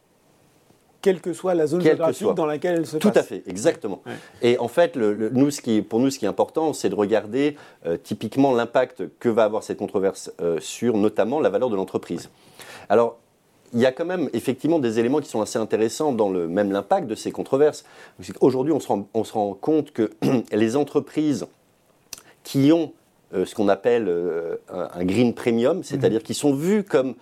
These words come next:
Speaker 2: mieux-disantes, comme, ah, comme plutôt avancées, comme
Speaker 1: Mhm.
Speaker 2: plutôt, euh, engagées, euh, dans une démarche environnementale, et cetera, vont être fortement, euh, impactées par une controverse, beaucoup plus
Speaker 1: Ouais.
Speaker 2: fortement
Speaker 1: Ouais.
Speaker 2: impactées par une controverse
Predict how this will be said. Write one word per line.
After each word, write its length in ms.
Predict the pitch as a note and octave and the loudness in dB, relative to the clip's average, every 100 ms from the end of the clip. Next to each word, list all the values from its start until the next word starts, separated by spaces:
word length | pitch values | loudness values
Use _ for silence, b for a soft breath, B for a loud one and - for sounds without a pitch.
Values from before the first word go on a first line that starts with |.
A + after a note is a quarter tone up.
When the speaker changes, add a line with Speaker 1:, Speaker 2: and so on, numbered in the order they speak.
| b b - | b b -2
Speaker 2:
mieux-disantes, 800 | G#2+ C#3 D#3 D3 E3+ F3 E3+ D#3 | 4 6 4 2 -2 2 2 0
comme, 160 | G#2+ G#2 - | -2 -2 0
ah, 220 | A#2+ A2 | 2 2
comme 260 | - G#2 G#2 | 0 -2 -2
plutôt 320 | - - C3+ | -6 -4 0
avancées, 600 | C3 C3 C#3+ C#3 - D3+ | 2 0 -2 -6 0 0
comme 220 | D3 - C#3 | 0 -2 -2
Speaker 1:
Mhm. 60 | |
Speaker 2:
plutôt, 480 | C3+ G#2+ B2+ B2+ A2 | -6 -2 2 4 2
euh, 60 | F2 B B - | 0 B B 0
engagées, 680 | B2+ B2 D3+ D3+ F3 E3+ D3+ | 2 4 2 0 0 2 2
euh, 80 | F#2 | 2
dans 120 | G2+ | 0
une 80 | F#2+ | 0
démarche 440 | G2 A2+ A2+ - | 2 2 0 -2
environnementale, 480 | F2+ F2 F2+ F#2 G#2+ | -4 -2 -2 -2 -4
et 20 | |
cetera, 300 | - F#2 C3 B B B | -6 -4 -4 B B B
vont 100 | A#2+ | 0
être 80 | C#3+ | 0
fortement, 460 | F3 F#3+ F3 F3+ F3+ B B _ G#2 | -2 -4 -2 -2 -4 B B _ 0
euh, 180 | G2 - | 2 0
impactées 420 | C3+ C3+ C#3+ - | -2 -2 -2 -4
par 140 | D#3+ A2+ | -2 -2
une 80 | A2 | -2
controverse, 400 | G#2 - G#2 A2+ | -6 -2 -2 2
beaucoup 220 | D#3+ E3+ | 0 0
plus 80 | E3 | -2
Speaker 1:
Ouais. 40 | |
Speaker 2:
fortement 320 | D3 - A#2 | -2 0 -2
Speaker 1:
Ouais. 40 | A2+ | -2
Speaker 2:
impactées 300 | A2 - C3+ | -4 -4 -2
par 100 | F#2+ | -2
une 60 | |
controverse 480 | E2 F#2 F#2+ D3 - | -2 -2 2 2 0